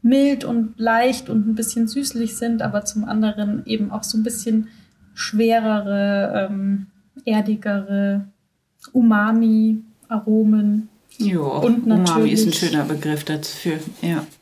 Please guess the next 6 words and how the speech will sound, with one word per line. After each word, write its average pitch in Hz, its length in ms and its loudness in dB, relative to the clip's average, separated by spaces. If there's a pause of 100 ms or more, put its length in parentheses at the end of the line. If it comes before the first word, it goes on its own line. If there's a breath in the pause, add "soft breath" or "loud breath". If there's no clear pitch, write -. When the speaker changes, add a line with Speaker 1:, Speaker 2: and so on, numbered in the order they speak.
(460)
Speaker 1:
Und 208 160 4
natürlich 202 640 -2
auch, 190 300 -4 (280)
ähm, 196 420 -6 (500 soft breath)
dank 208 320 0
der 196 480 0